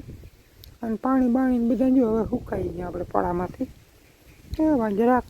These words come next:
તકતકે, બાકી ક્યાંય પાણી નથી, સુકાઈ ગયા. બાપુ જો જોઈશ.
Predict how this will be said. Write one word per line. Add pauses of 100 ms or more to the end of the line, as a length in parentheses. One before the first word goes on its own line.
તકતકે,
બાકી (880)
ક્યાંય
પાણી
નથી,
સુકાઈ
ગયા.
બાપુ
જો
જોઈશ.